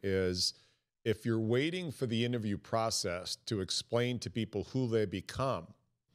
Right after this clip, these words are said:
you're only talking to the people who are already in the process. What you need to be doing as an organization is talking at scale to the entire market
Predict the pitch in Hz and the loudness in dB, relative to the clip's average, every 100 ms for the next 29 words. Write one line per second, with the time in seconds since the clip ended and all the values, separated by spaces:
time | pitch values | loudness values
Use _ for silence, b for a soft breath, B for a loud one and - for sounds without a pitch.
0 | b b b b _ 110 113 127 139 143 | b b b b _ -2 2 2 4 2
1 | 123 120 117 - 104 98 98 110 - 104 | 2 2 2 -2 -6 -6 -2 -2 0 0
2 | 107 104 - 113 110 107 104 98 90 - | 2 0 2 2 4 2 0 -2 -6 -2
3 | 107 107 - - - - - _ _ _ | -2 0 -2 -4 -8 -8 -10 _ _ _
4 | _ _ 110 - 117 107 120 180 156 123 | _ _ 0 2 0 0 2 2 0 -4
5 | 113 107 104 101 95 107 101 95 95 87 | 0 2 2 0 -2 -2 -2 -2 -2 -2
6 | 95 95 - 92 90 101 - 107 90 - | -2 -2 -4 -4 -6 -8 -6 -6 -2 0
7 | 117 117 113 107 120 _ 113 117 - - | 0 0 -6 -6 -10 _ -2 -2 0 -2
8 | - - 123 131 104 92 107 98 98 95 | 0 2 4 4 2 -2 -4 -4 -2 -2
9 | 85 110 113 101 98 120 160 - 101 - | -2 0 2 0 2 2 2 0 -2 -4